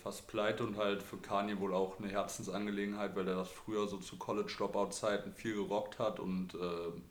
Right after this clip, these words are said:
kann, weiß jetzt nicht, ob die aus Chicago kommen, aber jedenfalls hat er halt gesagt, dass er es viel, früher viel gerockt hat.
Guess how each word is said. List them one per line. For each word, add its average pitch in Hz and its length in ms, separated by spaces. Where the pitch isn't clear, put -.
kann, - 260
weiß 85 240
jetzt - 220
nicht, 90 100
ob 87 120
die - 100
aus 87 100
Chicago 92 460
kommen, 87 280
aber 85 160
jedenfalls 87 460
hat 90 140
er 87 60
halt 85 120
gesagt, 87 320
dass 87 200
er 87 80
es 85 80
viel, - 280
früher 101 380
viel 104 220
gerockt 98 420
hat. 101 200